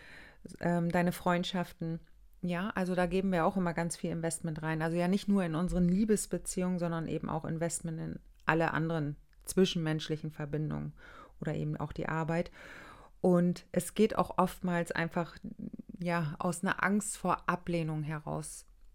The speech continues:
hervor. Also schon alleine, weil wir Angst haben, nicht mehr gemocht zu werden, dass wir nicht mehr dazugehören in die Gemeinschaft, in den Freundeskreis oder so.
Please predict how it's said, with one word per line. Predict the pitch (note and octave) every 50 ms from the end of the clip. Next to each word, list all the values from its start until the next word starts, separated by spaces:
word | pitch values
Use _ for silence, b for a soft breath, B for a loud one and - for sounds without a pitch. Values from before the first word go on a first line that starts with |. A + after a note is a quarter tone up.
| - - -
hervor. | - - E3 D3+ - - D#3 D3 C#3+ D3 -
Also | - E3 D#3 - E3 E3 D#3 D#3+ B B B B B B B B B B B
schon | - - - G3 F#3
alleine, | F3+ F3 F3 F3 G3 G#3 G#3+ G#3+ G3+ F#3
weil | F3+ F3+ F3+
wir | F3+ -
Angst | - G3+ G3+ - - -
haben, | F#3+ F#3+ F#3 F3+ F3+ F3+ F3 - - - - - _ - G#3 - - -
nicht | F#3+ F#3 - -
mehr | G3 F#3+
gemocht | F3+ G#3 G3+ F#3+ F3 E3+ - - - -
zu | - - F3 E3
werden, | E3+ E3+ E3 E3 E3 E3 D#3+ D3+ - - - - - - - - - - - - - - - - - - - -
dass | G3 F#3+ F#3 - -
wir | G3 F#3 F3+ F#3 F#3
nicht | F#3 G3 - -
mehr | G3+ G3
dazugehören | G3+ G3 - - - - G3 G3 F#3 E3 - F3+ E3 D3+ E3 E3 D#3+ D#3+ E3 E3 E3 E3 D#3+ - - - _ - - - -
in | - F3+ E3+
die | E3+
Gemeinschaft, | F3 E3+ E3+ E3+ D#3+ D#3+ E3 F3 - - - E3 E3 - -
in | - G3
den | G3+ G3
Freundeskreis | F3+ - - E3 E3 E3 E3 E3 D#3+ - - - - D#3+ E3 E3 -
oder | - D#3+ E3 E3
so. | D#3 E3 E3